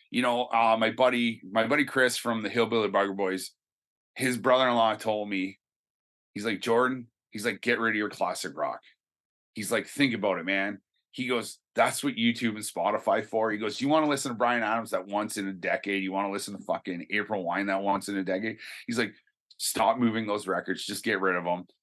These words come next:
So I started selling off the classic rock, a couple of doubles, and it's basically now been trimmed down to only the punk records, and the, and the eighties thrash are still there.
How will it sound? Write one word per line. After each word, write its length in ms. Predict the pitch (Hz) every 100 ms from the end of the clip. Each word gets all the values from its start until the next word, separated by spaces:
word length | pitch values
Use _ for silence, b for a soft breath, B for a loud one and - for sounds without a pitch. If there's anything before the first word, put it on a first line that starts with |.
| _ _
So 140 | -
I 40 | 92
started 380 | - 131 123 117
selling 320 | 131 117 110
off 180 | 110 104
the 80 | 92
classic 440 | - 92 107 101
rock, 340 | 92 98 95 -
a 40 | -
couple 380 | - 110 113
of 120 | 104 92
doubles, 560 | 92 90 87 90 - _ B B -
and 140 | 98
it's 180 | 95 -
basically 560 | - 127 135 - 127 113
now 460 | 107 107 107 110 95
been 180 | 104
trimmed 300 | 98 120 110 101
down 200 | 98 95
to 260 | 101 98 -
only 300 | 117 113 110
the 120 | 95
punk 320 | 98 95 92 85
records, 500 | 80 - 87 85 -
and 240 | 101 98
the, 140 | 101 -
and 180 | 135 139
the 160 | 120
eighties 280 | 117 104 92
thrash 380 | - 95 80 -
are 80 | 87
still 320 | - 90 78
there. 340 | 69 62 55